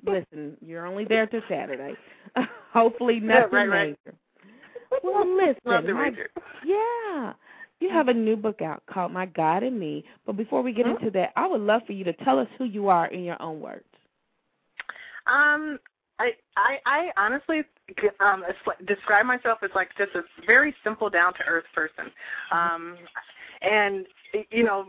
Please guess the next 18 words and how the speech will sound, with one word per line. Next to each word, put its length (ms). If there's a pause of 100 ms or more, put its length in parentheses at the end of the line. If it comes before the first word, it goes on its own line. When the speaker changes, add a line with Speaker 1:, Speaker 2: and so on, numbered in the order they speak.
Speaker 2:
usually 380
when 80
people 240
describe 340
their, 140 (580)
describe 340
themselves, 440
they 300
add 260
on 180
a 40
whole 200
bunch 200
of 60
other 240
things, 280
but 200
that's 200